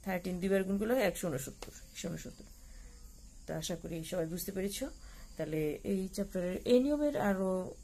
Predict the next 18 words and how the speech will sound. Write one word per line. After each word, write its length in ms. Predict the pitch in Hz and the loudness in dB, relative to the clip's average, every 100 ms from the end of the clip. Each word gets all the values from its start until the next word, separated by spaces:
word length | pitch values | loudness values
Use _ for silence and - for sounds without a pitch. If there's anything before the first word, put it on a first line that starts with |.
| - | 4
কয়েকটা 280 | 196 180 208 | 6 6 4
অঙ্ক 120 | 202 202 208 | 4 6 6
আছে, 220 | 208 220 320 - | 4 -4 -6 -6
তিনটা 220 | 185 170 170 | -6 -4 -2
চারটা 220 | 170 - 180 | -4 -4 -6
অঙ্ক, 120 | 185 311 - - - - - - | -4 -6 -6 -18 -16 -16 -16 -10
আশা 120 | 175 175 | -2 0
করি 100 | 170 165 | 0 -2
তোমরা 160 | 160 147 | -2 -2
সেগুলি 320 | - - - - - - 196 | -2 -4 -4 -6 -6 -6 -4
করতে 200 | 170 - | -2 0
পারবে। 240 | - - - | -2 -2 -12
আহ, 840 | - - - - - - - 87 - | -12 -16 -14 -14 -14 -16 -10 -8 -6
তাহলে 180 | 151 156 170 | -6 -6 -6
তোমরা 160 | - 147 | -4 -4
সে, 100 | - 196 - - | -2 -4 -2 2
এই 60 | |
অঙ্কটি 220 | 170 196 | 4 4